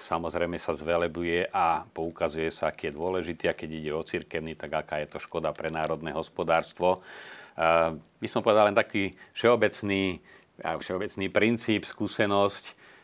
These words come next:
že aj odvolávanie sa na, hm, názor, verejnú mienku, prieskum verejnej mienky, aj, e,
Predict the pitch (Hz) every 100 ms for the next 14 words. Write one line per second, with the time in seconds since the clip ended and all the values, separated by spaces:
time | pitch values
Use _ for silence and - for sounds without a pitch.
0 | _ - 80 90 90 87 - 101 92 98
1 | 117 110 107 101 98 95 90 90 87 -
2 | 90 87 85 82 80 - _ _ 98 78
3 | 69 62 _ _ _ - 82 90 92 90
4 | 78 78 90 95 92 87 82 78 73 80
5 | 76 85 92 95 - 101 90 87 85 82
6 | 80 78 76 76 - 73 - - - -
7 | 110 123 113